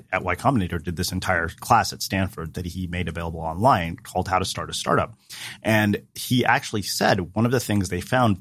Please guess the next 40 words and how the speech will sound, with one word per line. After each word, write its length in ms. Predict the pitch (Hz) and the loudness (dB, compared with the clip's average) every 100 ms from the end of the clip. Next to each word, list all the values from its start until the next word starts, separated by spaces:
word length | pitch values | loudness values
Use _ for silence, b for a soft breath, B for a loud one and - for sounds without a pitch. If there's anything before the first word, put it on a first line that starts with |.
| - | -6
pretty 240 | - 143 160 | -4 0 0
consistently 840 | - 127 - 120 - 87 90 92 | 0 0 2 2 0 -4 -4 -4
was 500 | 82 82 90 104 85 | -4 -4 2 2 4
that 120 | 104 92 | 0 0
remote 400 | 95 101 107 - | 2 2 2 0
teams 300 | 117 101 92 | 2 2 2
had 140 | 95 | 0
a 80 | 85 | 0
higher 320 | - 95 92 | 2 0 0
rate 280 | 82 87 85 - | -2 -4 -6 -10
of 80 | 85 | -6
failure, 400 | 101 92 80 - | -2 0 -2 -8
and 120 | 98 87 | -6 -4
they 120 | 87 | 0
recommended 560 | 92 98 98 87 82 | 0 0 0 -2 -6
against 420 | 85 82 92 92 78 | -8 -4 -2 -2 -6
it, 160 | - B B B - | -12 B B B -4
uh, 180 | 85 82 | -2 0
particularly 580 | - 107 131 120 113 101 | 0 2 2 4 6 6
in 60 | |
the 140 | 98 - | 4 2
early 420 | 95 98 90 90 - | 2 2 0 -6 -10
stages 540 | - - 101 87 80 | -4 2 2 0 -6
of 80 | 80 | -6
starting 320 | - 85 80 | -4 -4 -4
a 40 | |
company. 360 | - 113 87 80 | -2 0 0 -6
They're 80 | 82 | -6
like, 180 | 85 - | -8 -6
"We 140 | 95 | -4
don't 300 | 85 101 98 | -2 -2 0
recommend 480 | 95 - 90 98 95 | -4 -4 -2 2 0
this." 200 | 71 - | -2 -6
And 120 | 85 | -4
I 60 | 92 | -4
was 120 | 90 | -2
just 140 | - | -2
like, 200 | 90 82 | -2 -2
"Wow." 360 | 98 104 78 78 B B B - | 4 4 4 -4 B B B -2
Um, 480 | 87 82 80 80 | 0 2 -2 -6